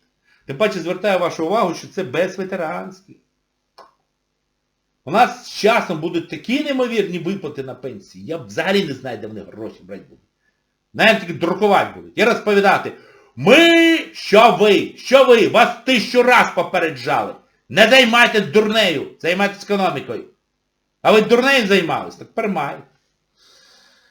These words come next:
Ай, а це на охорону здоров'я. Майже двісті мільярдів. Да, да, не дивуйтесь.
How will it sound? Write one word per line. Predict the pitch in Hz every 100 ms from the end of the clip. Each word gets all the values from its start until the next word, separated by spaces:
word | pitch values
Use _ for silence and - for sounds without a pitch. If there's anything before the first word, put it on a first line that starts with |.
| _ -
Ай, | 247 247 240 214 165 139 - - _ _ _
а | - 175
це | 202 233
на | 190 180 170 160 147
охорону | 139 165 156 139
здоров'я. | 131 113 87 87 _ _ _ _ _ _ _
Майже | 170 190 170
двісті | 151 185 151
мільярдів. | 135 104 98 104
Да, | 180 285 320
да, | 320 262
не | 220
дивуйтесь. | 202 202 180 -